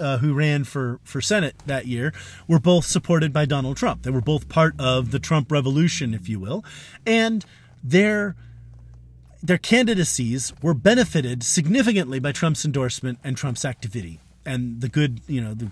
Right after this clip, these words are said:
positive economic news in twenty eighteen and what have you. Nevertheless, they both lost Miami-Dade County. This time, that was not the case. This time, Ron DeSantis won re-election by almost twenty points,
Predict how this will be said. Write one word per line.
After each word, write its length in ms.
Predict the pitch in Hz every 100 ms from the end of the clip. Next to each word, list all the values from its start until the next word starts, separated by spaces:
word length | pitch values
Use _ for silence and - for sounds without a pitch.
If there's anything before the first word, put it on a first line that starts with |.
| - -
positive 340 | 147 123 127
economic 460 | 123 131 139 143 135
news 200 | 120 110
in 80 | 104
twenty 300 | 123 113 107
eighteen 260 | - 101
and 80 | 95
what 120 | 117
have 180 | 190 208
you. 140 | 87 - _ - - - _
Nevertheless, 800 | 240 294 202 233 294 285 - - _ _ _ _ _ _ -
they 100 | 165
both 280 | 220 208 -
lost 280 | 160 170 -
Miami-Dade 600 | 160 143 151 151 131 135
County. 340 | 196 285 220 - - - _ -
This 260 | 247 -
time, 500 | - 262 196 226 254 - _ - - _ - - - _ _ _
that 160 | 170 180
was 120 | 156
not 200 | 165 160
the 60 | 147
case. 540 | 170 120 69 - - - - _ _
This 220 | 208 262 -
time, 540 | 185 165 156 202 185
Ron 220 | 180 233
DeSantis 520 | 185 - 220 208 180
won 200 | 185 185
re-election 500 | 175 180 180 180 170
by 120 | 151 135
almost 480 | 170 247 202 -
twenty 280 | - 165 147
points, 560 | - 123 160 - -